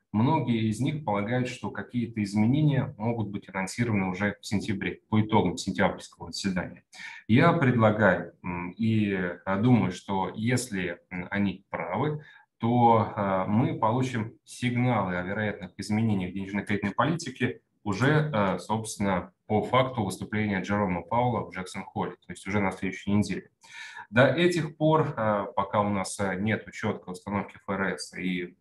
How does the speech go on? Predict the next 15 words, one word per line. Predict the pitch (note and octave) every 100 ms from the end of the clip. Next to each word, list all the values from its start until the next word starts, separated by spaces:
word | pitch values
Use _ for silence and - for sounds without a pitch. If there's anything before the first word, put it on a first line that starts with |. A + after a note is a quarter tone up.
| _
пролитого | - A2 A#2 A2 G#2 F#2+
света, | - F#2+ F#2 -
скажем | - - F2+ - -
так, | - -
прояснения, | G#2 G#2 - G#2+ G2+ F#2 E2+ - -
э, | F2 F2
перспективы | G2+ F#2 G#2 - G#2+ F#2 -
сворачивания | F#2+ G2 F#2+ F#2 F2
программы | F2+ F#2 F#2 F2+
количественного | F#2 F#2+ - F#2
смягчения, | - G#2+ - D3+ B2 F#2
я | G2+ B2
продолжу | - F2 G#2 F#2+
работать | E2 - G#2 _
с, | - - G2 F#2+